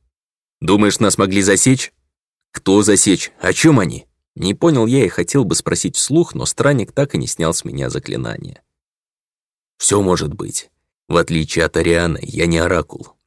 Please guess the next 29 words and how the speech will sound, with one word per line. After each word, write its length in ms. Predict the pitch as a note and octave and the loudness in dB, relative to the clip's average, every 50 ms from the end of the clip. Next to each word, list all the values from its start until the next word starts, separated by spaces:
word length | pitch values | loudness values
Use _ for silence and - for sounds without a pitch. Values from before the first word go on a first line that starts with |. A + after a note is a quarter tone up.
| _ | _
и 120 | - F2 F2+ | -4 -2 0
даже 280 | E2+ G2 F#2 F2+ F#2+ | 2 2 2 2 0
не 120 | F#2+ F#2+ F#2+ | -2 -2 0
заштатный 500 | F#2 F#2+ F2 - - G#2 G2 - G#2 G2 | 0 0 0 0 0 0 0 0 -2 0
деревенский 580 | F2 G2 F#2 F#2+ F2 F2+ F2 E2 - - E2+ | 0 0 0 2 2 2 0 0 -2 -4 -6
предсказатель. 760 | - - F2 - - - F2 E2 E2 D2+ - - - - - - _ _ _ - - - _ _ | -4 -2 -4 -4 -2 -2 -2 -2 -2 -2 -4 -4 -8 -12 -16 -20 _ _ _ -20 -20 -20 _ _
В 80 | - | -2
любом 300 | F2 G2+ G#2 A2+ A#2 A2 | -2 2 4 4 4 4
случае, 480 | G2 - A#2 A#2+ A2 - - F#2+ F2+ F2+ | 2 2 2 2 2 2 2 0 2 2
если 240 | F#2 F2 - G2 F#2+ | 2 2 4 2 2
они 180 | F#2+ G2 F#2+ | 2 2 0
что-то 320 | - - - G2 F#2 - F2+ | -2 0 0 0 2 2 2
и 100 | F2+ F2 | 0 0
поняли, 460 | - - A2 G#2 F2 C#2+ A1+ G#1+ - | 2 2 2 2 2 0 -4 -6 -10
то 220 | - - E2 E2+ | -8 -4 -2 0
времени 440 | E2+ F2 F2 F#2 E2+ E2+ E2+ E2 D#2+ | 2 2 2 2 2 2 2 2 0
действовать 640 | D#2+ E2 F2 E2+ D#2+ - - D2+ D#2+ E2+ D#2+ - | 0 0 0 0 0 -2 0 0 0 0 0 0
у 40 | D#2 | -2
них 220 | D#2+ D#2 D2+ - - | -2 -2 -4 -4 -4
практически 640 | - D2 C#2+ - - C2+ - - - - - C#2 | -6 -6 -6 -6 -10 -10 -8 -6 -8 -8 -8 -8
нет. 220 | C2 B1 - - - _ _ _ _ _ _ _ _ _ _ _ _ | -10 -10 -10 -12 -14 _ _ _ _ _ _ _ _ _ _ _ _
Это 260 | - D#2 D2+ - D2 | -6 -4 -2 -2 0
внутри 320 | D2+ D#2 D#2 - - D#2+ | 0 0 -2 -2 -2 -4
купола 400 | - - B2 A#2 - A1+ G1+ A#1 | -2 0 -2 -2 -2 -2 -2 -2
прошло 400 | - - - - - - - - | -2 -2 -2 -2 -4 -6 -10 -10
два 180 | - - - A#1+ | -8 -6 -6 -6
дня, 360 | - - G1+ G1+ - - - _ _ _ _ | -6 -8 -10 -10 -12 -16 -18 _ _ _ _
а 140 | - D#2 D2 | -10 -10 -4
там... 360 | - F2+ F2+ F#2 F2+ F2 | 0 0 0 0 0 -2